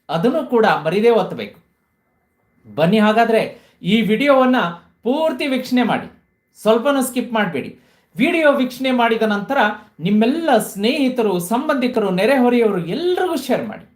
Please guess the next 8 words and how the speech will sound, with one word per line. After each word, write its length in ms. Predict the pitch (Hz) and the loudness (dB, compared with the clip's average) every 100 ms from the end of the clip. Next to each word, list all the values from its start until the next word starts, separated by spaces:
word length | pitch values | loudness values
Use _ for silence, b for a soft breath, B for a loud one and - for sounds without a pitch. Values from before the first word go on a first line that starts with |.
| _ _ 147 | _ _ -2
ಯಾಕೆಂದ್ರೆ 720 | 160 175 302 277 214 - - 175 | -2 0 -2 0 0 -2 -14 -2
ಇದು 240 | 208 226 | 2 4
ಅಂತಿಂತ 360 | 226 285 330 302 285 | 2 -2 -2 0 0
ವಿಡಿಯೋ 260 | 254 247 | 0 0
ಅಲ್ಲ, 360 | 220 151 - _ _ b b b | 0 -4 -10 _ _ b b b
ಜೀವನಕ್ಕೆ 640 | 127 196 320 311 285 247 233 | -2 0 2 2 2 0 -2
ಪರಿವರ್ತನೆ 640 | 185 247 294 285 285 269 | 0 2 4 2 2 -2
ತರಬಲ್ಲಂತಹ 960 | 262 247 226 214 202 202 185 202 202 | 0 0 2 0 -2 -6 -2 -4 -4